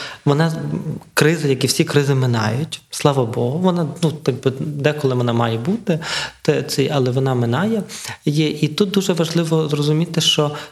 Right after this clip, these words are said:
коли ми не в кризі, то ми розуміємо, що нам сорок п'ять.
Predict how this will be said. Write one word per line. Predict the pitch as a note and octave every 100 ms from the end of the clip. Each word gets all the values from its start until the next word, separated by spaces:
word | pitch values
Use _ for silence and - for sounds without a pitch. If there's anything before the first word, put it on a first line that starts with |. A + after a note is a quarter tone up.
| -
коли | D#3 E3+
ми | E3
не | E3 F#3+
в | F#3+
кризі, | - D#3+ C#3 A#2+ B2 B2 C3+ - _ _ _ _ - - _ _
то | -
ми | D#3 F#3
розуміємо, | F3+ D3+ B2+ A#2 A#2 A#2+ D3 D#3+ - _ _ _ - -
що | -
нам | D#3 G3+
сорок | G3 G3 E3 D#3+ D#3+
п'ять. | B2 A2 - -